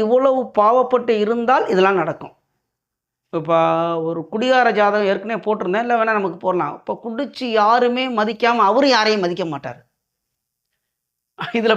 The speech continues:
பெரிய விஷயம் என்னன்னா, இப்ப குடிக்கு அடிமானவங்களை பார்த்தாக்க அவரும் யாரையும் மதிக்க மாட்டாரு, அவரையும் யாரையும் மதிக்க மாட்டாங்க. பொதுவா அவரு வந்து அவர் வார்டுல தனிக்கேட்டு ராஜா மாதிரி வாழ்ந்துக்கிட்டே இருப்பாரு. இப்படியாப்பட்ட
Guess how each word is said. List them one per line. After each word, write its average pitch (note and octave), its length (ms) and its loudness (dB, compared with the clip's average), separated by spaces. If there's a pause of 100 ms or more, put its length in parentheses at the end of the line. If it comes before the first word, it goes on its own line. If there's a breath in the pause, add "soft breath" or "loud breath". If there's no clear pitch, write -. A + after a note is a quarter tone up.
பெரிய B3 240 2
விஷயம் A#3 240 0
என்னன்னா, G3 300 0 (840)
இப்ப G#3 280 0 (640)
குடிக்கு C4+ 300 0
அடிமானவங்களை A3+ 520 0
பார்த்தாக்க F#3+ 460 -2 (760)
அவரும் G3 400 -2
யாரையும் F#3 320 -4
மதிக்க F3 240 -8
மாட்டாரு, D#3 460 -8 (1400)
அவரையும் A#3+ 600 0
யாரையும் F#3 360 0
மதிக்க F#3 220 -8
மாட்டாங்க. D#3 420 -6 (760)
பொதுவா A3+ 300 2
அவரு G3+ 300 0
வந்து G#3+ 280 -4 (440)
அவர் F3+ 220 -2
வார்டுல G#3+ 320 -2
தனிக்கேட்டு F#3 440 -6
ராஜா D#3+ 220 -4
மாதிரி F3 240 -4
வாழ்ந்துக்கிட்டே D#3 400 -8
இருப்பாரு. D3 300 -12 (380 soft breath)
இப்படியாப்பட்ட B3 600 -2